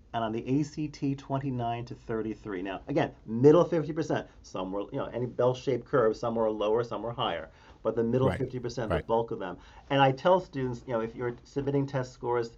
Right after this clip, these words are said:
Speaker 1: um, thirteen hundred range is what sort of a filter, somewhere in that range, or a, a twenty-nine on the A C T,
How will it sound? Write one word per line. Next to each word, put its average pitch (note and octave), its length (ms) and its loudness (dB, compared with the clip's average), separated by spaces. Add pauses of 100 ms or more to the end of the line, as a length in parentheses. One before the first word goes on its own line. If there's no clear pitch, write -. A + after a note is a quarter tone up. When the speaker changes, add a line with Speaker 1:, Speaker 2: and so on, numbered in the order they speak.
(420)
Speaker 1:
um, A2 180 -4
thirteen D3 480 2
hundred C3 300 -2
range A#2+ 400 -2
is A2 140 -8
what A2 280 -4 (160)
sort - 400 -6
of A2+ 60 -4
a A2+ 80 -2
filter, B2+ 520 -2
somewhere B2 300 -6
in A#2+ 160 -6
that A#2+ 180 -6
range, A#2+ 460 -6 (320)
or A2 240 0
a, G#2+ 160 -2
a G#2 60 -6
twenty-nine A#2 580 -4
on A2 100 -6
the A2 220 -6
A A#2 40 -4
C A#2+ 260 -8
T, A#2+ 440 -6